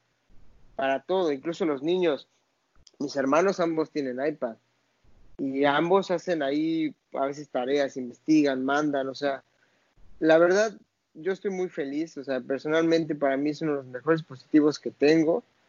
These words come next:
lo uso día a día, me ha sacado de muchas, para transportar,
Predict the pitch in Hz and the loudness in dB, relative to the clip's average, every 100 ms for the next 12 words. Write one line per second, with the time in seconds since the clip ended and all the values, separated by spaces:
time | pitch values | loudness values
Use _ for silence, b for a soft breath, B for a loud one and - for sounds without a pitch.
0 | _ _ _ - _ - - 147 165 156 | _ _ _ -20 _ -12 2 6 6 6
1 | 165 135 160 156 131 151 160 160 - _ | 2 2 4 4 2 2 2 2 -4 _
2 | 135 147 156 165 131 151 139 131 156 165 | -8 -6 -6 -8 -6 -4 -2 -4 -6 -6
3 | - 151 143 - _ _ _ 139 135 135 | -4 -4 -6 -14 _ _ _ -8 -6 -6
4 | 139 131 - 143 - 165 165 160 156 | -10 -10 -10 -10 4 8 10 8 6